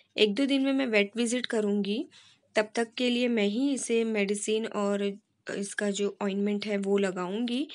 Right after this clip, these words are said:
और देखते हैं आगे क्या कर सकते हैं।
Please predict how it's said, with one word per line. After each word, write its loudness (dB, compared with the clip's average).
और 0
देखते 0
हैं 0
आगे 0
क्या 0
कर -4
सकते -8
हैं। -4